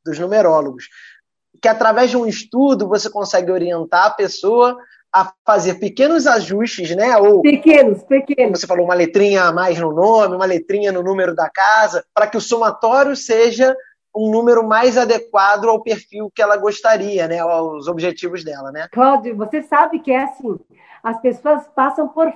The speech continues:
Speaker 2: fases. Então, vamos supor, hoje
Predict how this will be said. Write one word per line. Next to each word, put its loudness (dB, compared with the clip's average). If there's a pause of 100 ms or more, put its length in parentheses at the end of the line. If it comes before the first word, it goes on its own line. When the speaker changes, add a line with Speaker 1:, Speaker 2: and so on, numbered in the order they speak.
Speaker 2:
fases. -4 (580)
Então, -2
vamos -4
supor, -6 (180)
hoje 4